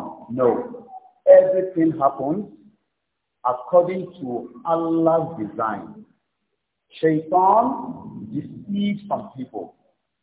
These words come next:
When they choose to follow him against the instruction of Allah, Allah permits them to go with him, but he is not pleased with it. So torí pé kò wá pleased, but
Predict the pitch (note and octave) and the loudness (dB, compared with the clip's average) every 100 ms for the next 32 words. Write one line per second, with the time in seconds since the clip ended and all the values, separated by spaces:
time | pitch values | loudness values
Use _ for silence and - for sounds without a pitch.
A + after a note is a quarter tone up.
0 | _ _ _ _ - F#3+ C4 - - E3+ | _ _ _ _ 0 0 2 -2 -4 -6
1 | F#3 - C#3 - E3 E3+ E3+ D3 B2 D3 | -12 -10 -14 -8 0 2 2 0 -4 -6
2 | - - - B2 - C#3 F#3 G3 E3 C#3 | -8 -12 -6 -6 -6 -4 -4 -2 -6 -8
3 | C3 A#2+ - D#3+ - E3+ C#3 A2+ G#2+ G#2+ | -8 -12 -6 -6 -6 -4 -4 -2 -4 0
4 | B2 E3+ - - - - - _ _ _ | 6 6 6 -4 -12 -18 -20 _ _ _
5 | _ G#3+ G#3+ A#3 A3+ F#3+ F3+ G3+ G3+ C#3+ | _ -2 0 0 0 0 0 0 -4 0
6 | F3+ D#3+ - - - _ C3+ B2+ D#3+ B2+ | 0 0 -2 -14 -20 _ -8 0 0 0
7 | C3 C3+ F#2+ - _ _ _ _ _ _ | -4 -10 -12 -20 _ _ _ _ _ _
8 | C3+ C3+ C3+ B2 C3 D#3 - C#3+ D#3 A#2+ | -8 -6 -8 -8 -4 -4 -4 -4 -4 -4
9 | G#2+ G#2 F#2+ - _ _ _ _ F#5 - | -8 -8 -12 -18 _ _ _ _ -20 -20
10 | G5+ - _ _ _ _ _ _ _ F3 | -20 -20 _ _ _ _ _ _ _ -6
11 | F#3+ A3 A#3 A3+ G#3 C#3+ - - E3+ G3 | -2 2 2 2 4 2 2 -6 -6 -4
12 | E3 G2+ - - _ _ _ _ - _ | -4 -8 -14 -20 _ _ _ _ -20 _
13 | A2 | -12